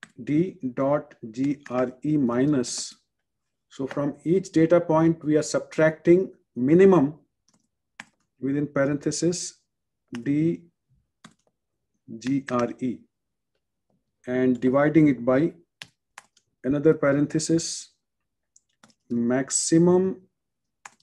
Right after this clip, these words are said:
of D dollar sign G R E minus minimum of D dollar sign G R E. Before you run anything,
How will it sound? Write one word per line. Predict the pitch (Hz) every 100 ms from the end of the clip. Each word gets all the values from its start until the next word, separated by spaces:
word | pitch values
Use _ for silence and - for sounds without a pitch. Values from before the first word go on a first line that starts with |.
| _ _ _ _
of | 127 131 135 131 - _ - 104
D | 135 147 170 170 - -
dollar | 123 131 139
sign | - 135 131 170 - _ _ _ _ _ _ - 113
G | 120 139
R | 127
E | 110 151 _ _ _ _ _ _ _ _ _ _ _ _ _ _ _ - -
minus | 107 123 143 131 131 -
minimum | 120 131 139 135
of | 113 - - _ _ _ _ _ _ _ - - 110 104
D | 123 131 147 - 98
dollar | 95 113 120 123
sign | - 127 156 - _ - _ 113
G | 113 98
R | 87
E. | 85 _ _ _ _ _ _ _ _ _ -
Before | 180 190 208 220
you | 190
run | 175 202
anything, | 202 202 202 226 220